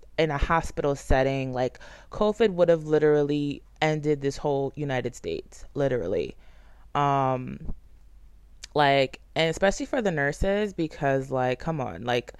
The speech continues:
like, we are literally, like, the backbone of healthcare. I don't care what nobody says. You can't deter me from what you about to tell me, like, "Oh, yeah, but there's doctors, there's nurses." We all work as a team, but I also feel like nurses take the brunt of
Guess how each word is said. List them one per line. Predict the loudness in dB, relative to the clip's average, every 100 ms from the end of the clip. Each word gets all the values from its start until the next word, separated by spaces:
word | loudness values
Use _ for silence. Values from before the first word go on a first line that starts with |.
| -20 -20 -20 -20 -20 -20 -20 -4 4
like, | 4 4
we | 2
are | 4 6
literally, | 6 6
like, | 2
the | -2
backbone | -2 0 0 0 0 0
of | -4
healthcare. | -8 -12 -8 -6 0
I | 0
don't | 0
care | 0 -2
what | -2
nobody | -4 -4 -6
says. | -6 -6 -6 -8
You | -10
can't | -4 -2
deter | -2 2 2
me | 2 -2
from | -2 -2
what | -4 -2
you | -2 -2 -2
about | -2 -2
to |
tell | 0 2 2
me, | 0 -4 -2
like, | 0 0 0
"Oh, | 2 2 4
yeah, | 4 2
but | 0 -2
there's | 0 0
doctors, | 0 -2 -2 0 2 2 0
there's | -4 -4
nurses." | -6 -2 0 0 -2 -14 -16 -6
We | 0
all | 2 4
work | 4 2
as | 2
a | 0
team, | -4 -6 -4 -2
but | 2
I | 2
also | 4 0 0 -4
feel | 0 2
like | 2 0 -2 -20 -20 -10
nurses | 0 0 2 4 6 6 4 0 -12 -18 -2
take | 0 0
the | -4
brunt | -2 -2 0 -2 -8 -18 -6 0
of | 0